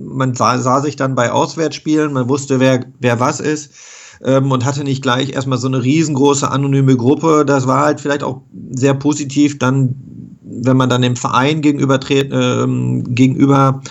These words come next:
saß, weil man halt genau wusste, wie ticken die Leute, wie sind die drauf, was wollen sie, wie sind die Ziele,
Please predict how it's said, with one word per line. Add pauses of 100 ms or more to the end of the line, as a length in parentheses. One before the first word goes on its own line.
(260)
saß, (340)
weil
man
halt
genau
wusste, (200)
wie
ticken
die
Leute,
wie
sind
die
drauf,
was
wollen
sie,
wie
sind
die
Ziele,